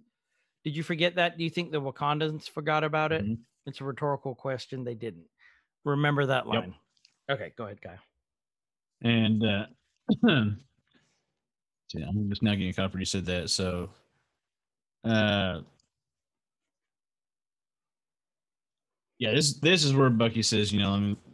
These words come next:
Speaker 2: just walk you through hypothetical," 'cause he said, "We have to find out, we don't know how many super soldiers there are.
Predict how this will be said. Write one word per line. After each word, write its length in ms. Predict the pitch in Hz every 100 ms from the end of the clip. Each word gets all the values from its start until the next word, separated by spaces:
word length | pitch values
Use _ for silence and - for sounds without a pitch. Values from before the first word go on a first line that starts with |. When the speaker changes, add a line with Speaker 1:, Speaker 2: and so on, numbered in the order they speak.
| - -
Speaker 2:
just 220 | 117 -
walk 260 | 120 110 - -
you 100 | 107
through 240 | 104 101
hypothetical," 380 | 104 101 101 101
'cause 300 | 104 101 -
he 100 | -
said, 140 | 110
"We 100 | 117
have 140 | 131 120
to 80 |
find 220 | - 123 120
out, 180 | 117 - _ -
we 120 | 131
don't 140 | 131
know 100 | 123
how 200 | 117 127
many 160 | 151 165
super 260 | 147 123 117
soldiers 360 | 104 92 90 85
there 160 | 82
are. 260 | 80 80